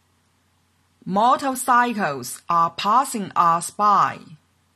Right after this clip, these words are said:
什么什么赶超我们呢？就是pass us by。by可以省略。接下来，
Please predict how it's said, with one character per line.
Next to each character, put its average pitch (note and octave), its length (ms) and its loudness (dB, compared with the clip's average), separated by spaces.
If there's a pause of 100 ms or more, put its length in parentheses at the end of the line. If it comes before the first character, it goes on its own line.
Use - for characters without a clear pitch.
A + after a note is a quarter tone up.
(1300)
什 - 160 -10
么 B3 100 -4
什 A3+ 180 -4
么 F#3 180 0
赶 D3+ 260 -4
超 F#4 320 0
我 G#3 160 -4
们 D3+ 180 -4
呢？ C4 240 -2
就 G3+ 200 -6
是 F#3+ 340 -8 (140)
pass A3+ 500 -2 (160)
us G3 480 0 (100)
by。 F3+ 520 0 (520)
by D#4+ 320 0
可 - 160 -10
以 D#3 80 -6
省 C3 360 -6
略。 F#3+ 280 -8 (2000)
接 - 80 -16
下 E4+ 160 0
来， E3 300 -2